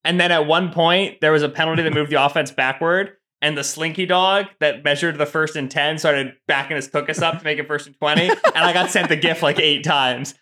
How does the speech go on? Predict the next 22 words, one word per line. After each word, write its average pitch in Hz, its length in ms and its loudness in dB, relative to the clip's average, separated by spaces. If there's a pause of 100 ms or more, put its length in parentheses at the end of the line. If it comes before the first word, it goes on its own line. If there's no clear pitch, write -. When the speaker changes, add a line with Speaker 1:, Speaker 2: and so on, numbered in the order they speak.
(140)
Speaker 1:
Thank 190 120 2
you 202 60 4
to 202 60 4
every 196 180 6
listener 180 560 4 (140)
who 175 160 4
clipped 170 460 2
the 175 60 0
slinky 170 340 2
dog 147 280 4
backing 156 320 0
that 156 160 0
thing 156 160 0
up 139 320 2
and 139 180 0
sending 139 280 0
it 123 80 -2
to 131 60 -6
me. 123 80 0
I 120 100 4
appreciate 127 400 -4
it. - 180 -12